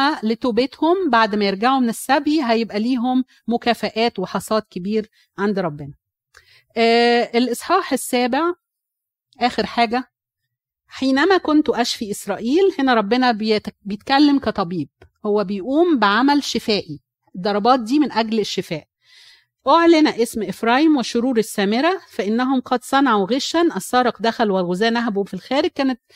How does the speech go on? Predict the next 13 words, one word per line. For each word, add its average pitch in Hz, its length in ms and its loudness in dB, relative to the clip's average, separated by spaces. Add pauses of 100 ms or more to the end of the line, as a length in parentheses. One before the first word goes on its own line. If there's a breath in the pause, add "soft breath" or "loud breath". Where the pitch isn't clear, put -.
(180 soft breath)
من 233 140 -2
أكتر 269 300 0
الشرور 247 380 -2
المنتشرة 262 640 -2
في - 100 -8
الوقت 254 300 -2
ده 262 240 0
الغش 214 380 0
والسرقة 202 440 -2
بينهم 220 280 -2
وبين 190 260 -4
بعض، 277 260 2 (460 soft breath)
وكمان 262 640 2